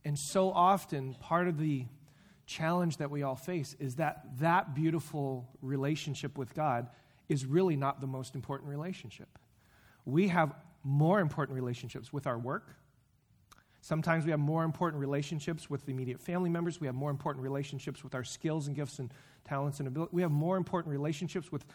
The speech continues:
how we view ourselves within the context of society. And then no wonder we struggle with how we view ourselves, how we identify ourselves, how we love ourselves.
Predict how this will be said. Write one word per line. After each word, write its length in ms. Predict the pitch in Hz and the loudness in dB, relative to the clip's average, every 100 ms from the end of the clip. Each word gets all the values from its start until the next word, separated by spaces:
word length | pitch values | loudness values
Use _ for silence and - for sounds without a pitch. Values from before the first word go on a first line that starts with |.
| - | -8
how 140 | - 151 | 2 4
we 140 | 147 | 4
view 280 | 120 147 170 | 2 4 4
ourselves 480 | 165 - 156 156 143 | 4 2 0 0 -2
within 220 | 135 135 | -4 -4
the 60 | 131 | -6
context 480 | 143 139 123 - | -4 -4 -4 -8
of 60 | 131 | -12
society. 640 | - 117 - 120 139 175 190 _ _ _ _ _ _ _ _ _ _ _ _ _ | -12 -14 -10 -8 -8 -10 -14 _ _ _ _ _ _ _ _ _ _ _ _ _
And 160 | 151 147 | -4 0
then 160 | 170 | 0
no 120 | 165 165 | 0 0
wonder 500 | 139 160 190 160 123 | 0 0 0 0 -2
we 180 | 135 | -4
struggle 540 | 123 - 143 123 113 - - _ _ _ _ _ _ _ _ | -6 -2 -2 -2 -6 -12 -20 _ _ _ _ _ _ _ _
with 120 | 135 | -12
how 160 | - 139 | -4 -2
we 120 | 139 | 0
view 220 | 123 147 | -2 -2
ourselves, 680 | 139 123 - 64 - - - _ _ _ _ _ _ | -2 -4 -8 -10 -10 -20 -20 _ _ _ _ _ _
how 120 | 147 | -4
we 120 | 143 | 0
identify 520 | 139 135 143 143 135 | 0 0 -2 -2 -4
ourselves, 480 | 123 120 123 127 - - - | -4 -4 -6 -6 -10 -20 2
how 140 | 160 | 4
we 180 | 156 151 | 6 2
love 540 | 131 135 143 165 156 165 | 0 2 4 4 2 -2
ourselves. 920 | 131 120 113 - 113 107 - - - | -4 -4 -8 -10 -12 -14 -18 -20 -20